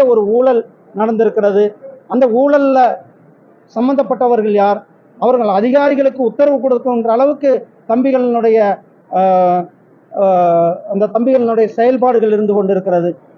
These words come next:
இதையெல்லாம் மறைப்பதற்கு திரு ஸ்டாலின் அவர்கள் திட்டமிட்டு, திரு ஸ்டாலின் அவர்கள் திட்டமிட்டு இந்த தொகுதி மறுசீரமைப்பு என்ற ஒரு போலியான ஒரு பிம்பத்தை உருவ-, தமிழக மக்கள் மத்தியில ஒரு பயத்தை உருவாக்குவதாக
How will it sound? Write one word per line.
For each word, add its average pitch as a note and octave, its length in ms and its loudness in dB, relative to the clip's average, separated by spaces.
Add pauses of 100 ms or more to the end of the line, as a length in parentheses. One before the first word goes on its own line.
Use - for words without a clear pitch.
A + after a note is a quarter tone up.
இதையெல்லாம் G3 640 0
மறைப்பதற்கு G#3 680 -2 (520)
திரு F3 120 -2
ஸ்டாலின் A3 540 0
அவர்கள் F#3 300 -2 (100)
திட்டமிட்டு, B3+ 640 -2 (480)
திரு G#3 140 0
ஸ்டாலின் A3+ 460 -2
அவர்கள் G#3 380 -2
திட்டமிட்டு A#3+ 680 -2 (480)
இந்த F#3 160 -6
தொகுதி A3+ 360 -2
மறுசீரமைப்பு G#3 720 -2
என்ற F#3+ 200 -2 (460)
ஒரு F#3+ 140 0 (120)
போலியான C4 560 2 (400)
ஒரு G3 160 0 (140)
பிம்பத்தை C4 500 0 (360)
உருவ-, G#3 280 0
தமிழக A#3+ 360 -2
மக்கள் G#3+ 320 -2
மத்தியில G3 440 -2
ஒரு F3+ 220 -4
பயத்தை B3 440 0 (320)
உருவாக்குவதாக G3+ 840 0